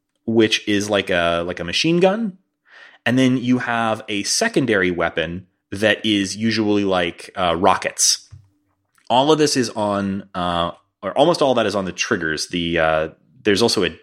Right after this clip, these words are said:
dodge roll and some other things like that that you learn that are, that are mapped to buttons, and all the, all the buttons are very remappable.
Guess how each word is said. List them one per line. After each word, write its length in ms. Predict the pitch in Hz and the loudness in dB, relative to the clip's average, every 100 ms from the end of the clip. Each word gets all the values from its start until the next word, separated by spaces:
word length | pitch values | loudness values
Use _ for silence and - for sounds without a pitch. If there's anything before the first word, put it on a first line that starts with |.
| - | -6
dodge 320 | 101 107 107 | 0 0 0
roll 720 | 98 101 95 95 92 92 90 87 | -2 0 0 0 0 0 -2 -4
and 340 | 85 80 76 | -8 -8 -6
some 140 | 92 | 0
other 140 | 90 - | 0 0
things 240 | 90 82 | -6 -2
like 160 | 82 78 | -2 0
that 160 | 82 | -2
that 60 | 71 | -2
you 80 | 85 | -4
learn 160 | 82 80 | -4 -2
that 100 | 73 | -2
are, 160 | 76 | -2
that 140 | 73 78 | -4 -4
are 40 | |
mapped 260 | 82 80 - | -4 -6 -4
to 60 | |
buttons, 280 | 82 78 80 | -4 -4 0
and 80 | 135 | 2
all 100 | 139 | 4
the, 80 | 110 | 2
all 240 | 92 107 | 0 -4
the 80 | 104 | -2
buttons 220 | 92 85 | -4 -4
are 80 | 85 | -4
very 240 | 85 82 | -2 -2
remappable. 640 | 85 82 80 78 76 73 | -2 0 0 -2 -2 -4